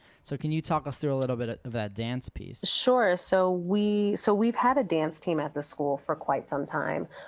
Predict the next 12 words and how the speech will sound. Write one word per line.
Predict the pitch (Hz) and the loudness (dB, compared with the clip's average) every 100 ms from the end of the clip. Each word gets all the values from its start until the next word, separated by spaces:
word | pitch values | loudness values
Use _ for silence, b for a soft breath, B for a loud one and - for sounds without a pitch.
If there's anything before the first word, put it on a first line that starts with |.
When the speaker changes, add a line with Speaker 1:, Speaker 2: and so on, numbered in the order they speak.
| B 180 | B 4
Speaker 2:
Uh, | 160 156 | 4 4
the | 170 165 | 2 2
way | 180 | 2
that | 220 226 | 2 2
it | 196 196 - - | 4 2 -2 -2
had | 180 156 | 0 2
always | 156 156 151 | 2 2 0
been | 160 151 | -2 -2
structured | - 143 - 147 | -2 -2 -2 -4
was | - 165 | -4 -2
that | 147 135 - | 0 0 -2
students, | - - 208 196 151 139 202 - | -4 -2 0 2 0 -2 -4 -8